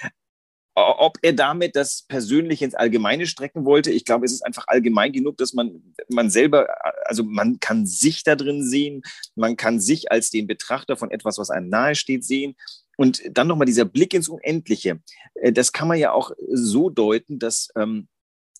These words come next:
über deine Kinder, über deine Nachkommen. Also wenn wir jetzt nochmal den Hodler annehmen als den, der da mit auf dem Gipfel ist und das jetzt malt, was er vor sich hat, dann könnte das ja stellvertretend für, für uns Menschheit sein, in, in, in,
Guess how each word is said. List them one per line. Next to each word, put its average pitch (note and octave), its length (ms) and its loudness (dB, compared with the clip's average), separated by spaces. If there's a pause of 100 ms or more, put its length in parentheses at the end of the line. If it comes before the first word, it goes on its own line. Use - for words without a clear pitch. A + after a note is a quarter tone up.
(180)
über B2+ 260 0
deine A2+ 280 -2
Kinder, C#3+ 480 0
über A2 180 -2
deine A#2 240 -4
Nachkommen. A#2+ 380 -4
Also G#2 140 -2
wenn B2+ 100 -4
wir D3 60 2
jetzt C#3+ 120 0
nochmal C3+ 180 -4
den A2 220 -6
Hodler E3+ 380 -4
annehmen D3+ 320 -6
als A#2+ 180 -4
den, C3 300 -6
der A#2 100 -2
da A#2 140 2
mit - 240 -4
auf - 80 -8
dem G#2 160 -6
Gipfel C3 320 0
ist E3 200 0
und A#2+ 140 -8
das A#2 140 0
jetzt G#2 240 -6
malt, A#2 320 0
was G2 100 -6
er G2+ 80 -8
vor G2 160 -12
sich G2+ 220 -12
hat, - 160 -4 (420)
dann A2+ 160 2
könnte B2+ 300 -2
das B2+ 160 -2
ja A2 100 0
stellvertretend B2+ 760 -2 (260)
für, - 320 6
für - 180 6
uns B3+ 260 4
Menschheit B2 500 2
sein, A2+ 360 -2 (320)
in, A#2+ 320 -2
in, A2+ 380 4
in, A#2 260 0